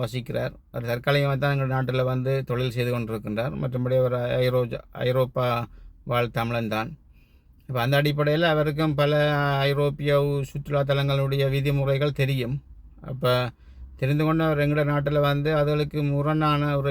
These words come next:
எதிரான நடைமுறைகள் தான் தன்னுடைய ரீச்சாவுல வந்து நடைமுறைப்படுத்தி கொண்டு வருகின்றார்.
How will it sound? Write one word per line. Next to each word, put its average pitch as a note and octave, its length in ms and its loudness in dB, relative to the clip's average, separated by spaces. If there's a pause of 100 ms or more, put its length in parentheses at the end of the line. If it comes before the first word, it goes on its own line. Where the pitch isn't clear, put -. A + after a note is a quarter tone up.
எதிரான D3 400 2
நடைமுறைகள் C#3 500 0
தான் E3 180 -2
தன்னுடைய C#3 420 2
ரீச்சாவுல C#3 560 2
வந்து C3+ 320 0
நடைமுறைப்படுத்தி C3 580 -2
கொண்டு B2+ 220 0
வருகின்றார். A#2+ 500 -2